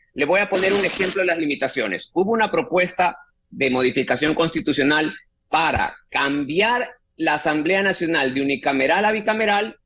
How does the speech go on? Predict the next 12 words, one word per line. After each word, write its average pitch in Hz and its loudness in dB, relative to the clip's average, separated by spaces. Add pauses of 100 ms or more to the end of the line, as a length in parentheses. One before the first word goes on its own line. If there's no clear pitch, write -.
(200)
y 156 0
además 156 0
cambiar 175 0
los 170 0
requisitos 156 -4
para 135 0
ser 151 0
diputado, 165 0
que 151 -4
como 123 0
usted 143 -2
sabe, 160 0